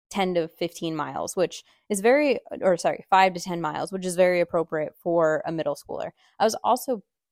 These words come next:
participating in other sports. I believe in that time I was still also participating in soccer. I think I was also participating, um,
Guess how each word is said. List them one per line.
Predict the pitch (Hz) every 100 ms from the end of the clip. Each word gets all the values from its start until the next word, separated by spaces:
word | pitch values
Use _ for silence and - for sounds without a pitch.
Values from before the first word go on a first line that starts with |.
| _ -
participating | 202 185 - 185 - 165 156
in | 151
other | - 156 156
sports. | - 156 - - -
I | 165
believe | 165 170 180
in | 170
that | 160 -
time | 160 165 165
I | 160
was | -
still | - 170
also | 156 151 -
participating | - 160 175 - 165 175 165 160 165 _ _ _ -
in | 175 156 151 156
soccer. | - 226 233 226 214 -
I | 156
think | - 160
I | 165
was | 156
also | 175 - 160
participating, | - 170 - 160 160 - 160 156 151 160 _ _ _ _ -
um, | 151 151 151